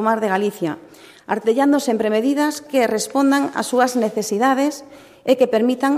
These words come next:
afondar no seu liderado no ámbito pesqueiro. A implementación desta medida evide-, evide-, evidencia, unha vez máis, que Galicia cumple e fai abrindo camiño cunha nova iniciativa que afonda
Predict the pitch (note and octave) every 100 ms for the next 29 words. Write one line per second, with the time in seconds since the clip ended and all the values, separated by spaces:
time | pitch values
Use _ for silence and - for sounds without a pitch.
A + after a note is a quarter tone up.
0 | - G#3 - G#3+ A#3+ B3+ - - - -
1 | - - A3+ A3+ A#3 A#3 A#3+ A#3+ C4+ G#3+
2 | A#3 A3 G#3+ A3 A3 G#3 F#3 - F3+ D#3
3 | - - - - - - - A3 G#3 G#3
4 | G#3 C4+ C4+ G3 - A#3+ C4 C4+ B3+ B3+
5 | D4 C#4 D#4 - - G3 F#3 F#3 - G#3+
6 | F#3 F#3+ - G#3+ F#3 G3+ C#4 C4+ - A#3+
7 | D#4+ - - - _ _ - B3 B3 A#3+
8 | B3 B3 D4 D4 - - - _ _ C4
9 | C#4+ A3+ A3 A#3 A3+ F#3+ D#4 B3 F#3 E3
10 | - - - - - _ B3 C#4+ C4+ D4+
11 | - A3 B3+ B3+ C4+ A#3 B3+ C4 A#3 C4
12 | D#4+ - - C4 A3 A#3 C#4+ C#4+ C4+ C4
13 | B3 A#3+ C#4 C#4 C#4+ - G#3+ G#3 C#4 C4+
14 | B3+ C4+ E4+